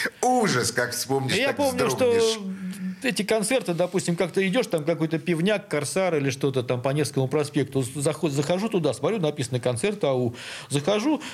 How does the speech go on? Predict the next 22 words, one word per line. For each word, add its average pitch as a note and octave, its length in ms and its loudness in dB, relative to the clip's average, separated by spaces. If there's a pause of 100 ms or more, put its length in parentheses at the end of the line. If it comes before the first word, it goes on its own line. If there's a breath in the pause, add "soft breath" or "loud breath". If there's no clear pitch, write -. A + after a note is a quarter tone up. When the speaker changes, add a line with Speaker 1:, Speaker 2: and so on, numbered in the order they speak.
Speaker 1:
и D3+ 100 2
там C4+ 200 0
свинья, C#4+ 440 0
да, A#3 180 2
группа, A3+ 320 0
и G#3 80 2
там G#3+ 200 2
стоит, A3+ 300 0
сидит A3 340 -4
там F3+ 460 0
три-пять G#3 460 2
человек, G#3+ 400 2
которые F3+ 320 2
туда F#3 200 2
пиво G#3 280 2
пришли B2+ 380 0
пить. A#2 180 -2
Вообще, E3 240 2
которые, A#3 420 2
то F3+ 120 0
есть, - 120 -2
ну, B3 200 -2